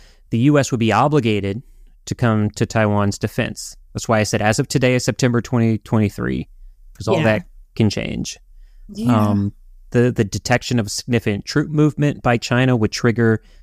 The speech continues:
Speaker 1: the U S to initiate countermeasures and then prepare its defensive forces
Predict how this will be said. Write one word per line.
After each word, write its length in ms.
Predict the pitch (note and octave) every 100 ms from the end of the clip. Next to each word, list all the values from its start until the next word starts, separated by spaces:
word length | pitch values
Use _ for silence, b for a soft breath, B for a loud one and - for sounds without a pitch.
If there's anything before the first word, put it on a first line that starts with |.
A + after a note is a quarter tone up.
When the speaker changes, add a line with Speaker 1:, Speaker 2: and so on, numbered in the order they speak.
| -
Speaker 1:
the 80 | A#2
U 160 | A#2 A2+
S 140 | G#2+
to 100 | -
initiate 480 | A2 A2 - A2+ G2+
countermeasures 760 | - A2+ B2+ C#3 C#3+ E3 D#3 -
and 120 | C3 A2
then 120 | G#2+
prepare 540 | - - - A#2+ A2 -
its 200 | B2 -
defensive 580 | A2 - B2 - A2+ -
forces 840 | A#2 G#2+ - G#2 G2 F#2 -